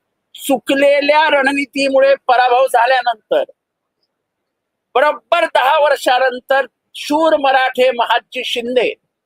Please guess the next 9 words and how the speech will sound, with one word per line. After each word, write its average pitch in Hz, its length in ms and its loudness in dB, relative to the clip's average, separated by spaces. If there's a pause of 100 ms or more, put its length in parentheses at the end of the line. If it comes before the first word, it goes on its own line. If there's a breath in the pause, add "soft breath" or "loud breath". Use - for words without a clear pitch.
(760)
यांनी 208 420 -2
जे 226 180 0
काय 233 220 0
रणकंदन 247 640 0
माजवलं, 220 540 -2
जो 175 140 -12
काय 208 180 0
धुमाकूळ 226 520 -2
घातला 170 460 0